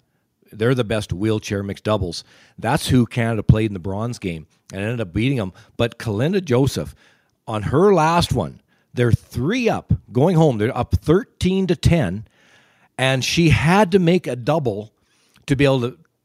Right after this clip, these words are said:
to hold them to a tie. She actually made the double and rolled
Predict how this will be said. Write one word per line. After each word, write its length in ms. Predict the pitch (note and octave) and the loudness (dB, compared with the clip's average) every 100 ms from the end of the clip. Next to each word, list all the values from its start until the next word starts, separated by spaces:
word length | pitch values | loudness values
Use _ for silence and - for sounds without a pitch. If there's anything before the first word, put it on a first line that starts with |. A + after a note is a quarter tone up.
| - | -4
to 180 | C3 G2+ | -4 -4
hold 260 | G2 D3 C#3 | 0 0 0
them 100 | B2+ | 0
to 140 | A#2+ | -2
a 60 | G2+ | 0
tie. 240 | F3 E3 | 2 2
She 120 | C#3+ | 2
actually 220 | F3+ F#3 | 0 0
made 160 | E3+ D#3 | 0 0
the 60 | B2 | 0
double 400 | A#2+ C#3+ E3 - | 0 0 -2 -4
and 440 | D#3 D#3+ F3 E3+ D#3+ | -2 0 0 2 4
rolled 500 | F3+ D#3+ G#2 F#2+ | 6 6 4 -2